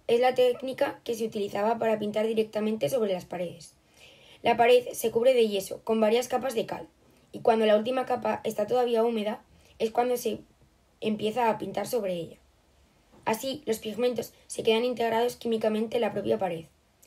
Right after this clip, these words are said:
lo cual aumenta mucho su durabilidad. Y la pintura al temple es una técnica de pintura en la que el disolvente del pigmento es el agua,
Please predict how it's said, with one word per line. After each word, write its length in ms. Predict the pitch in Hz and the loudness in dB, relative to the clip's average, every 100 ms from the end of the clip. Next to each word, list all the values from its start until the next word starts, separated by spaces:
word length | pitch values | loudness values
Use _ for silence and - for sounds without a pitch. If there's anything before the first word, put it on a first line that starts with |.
| - | -4
lo 120 | 214 | 0
cual 160 | 220 220 | 4 4
aumenta 400 | 233 226 220 208 | 4 0 0 -2
mucho 240 | 208 214 | -4 -4
su 140 | 247 254 | -6 -2
durabilidad. 640 | 226 202 185 175 165 165 - _ _ _ _ - _ | -2 -2 -2 -6 -8 -10 -18 _ _ _ _ -20 _
Y 60 | - | 0
la 120 | 220 | 0
pintura 320 | 226 220 233 | 2 -2 2
al 120 | 254 254 | 2 2
temple 380 | 262 233 240 - - _ | -2 0 -6 -8 -20 _
es 160 | 226 226 | -6 -2
una 160 | 262 | -2
técnica 340 | 254 262 254 233 | 0 -2 0 0
de 100 | 214 | 0
pintura 520 | 208 208 240 226 226 _ _ | -4 -4 -2 -2 -4 _ _
en 100 | - | -2
la 120 | 208 208 | -2 0
que 60 | |
el 100 | 202 | -2
disolvente 520 | 208 - - 226 240 | -4 -12 -6 -2 2
del 160 | 254 233 | 2 2
pigmento 540 | 226 226 240 233 - - | -2 -4 -2 -2 -2 0
es 160 | 214 | -2
el 100 | 185 | -2
agua, 280 | 175 170 180 | -6 -8 -12